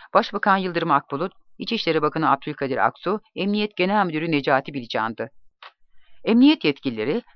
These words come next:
Ankara'daki ekspres kargoda çalışan altı kişinin ifadesine başvurdu.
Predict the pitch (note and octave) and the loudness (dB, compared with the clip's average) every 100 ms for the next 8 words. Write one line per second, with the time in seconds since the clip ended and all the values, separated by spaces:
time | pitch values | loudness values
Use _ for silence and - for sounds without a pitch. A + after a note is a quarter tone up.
0 | - - A#3+ B3+ G3+ F3+ - F3+ - - | 0 8 8 8 4 2 2 -2 0 -4
1 | G3+ E3 D3 C3+ C3+ D3 B2+ E3+ C3+ D#3 | 0 4 4 4 -2 -2 -2 -2 2 2
2 | - - E3 F3+ D#3 D3 C3+ C3+ C#3+ B2 | 2 -8 -4 -2 0 0 0 -2 -2 0
3 | G#2+ - A2+ G#2+ | 0 0 -8 -8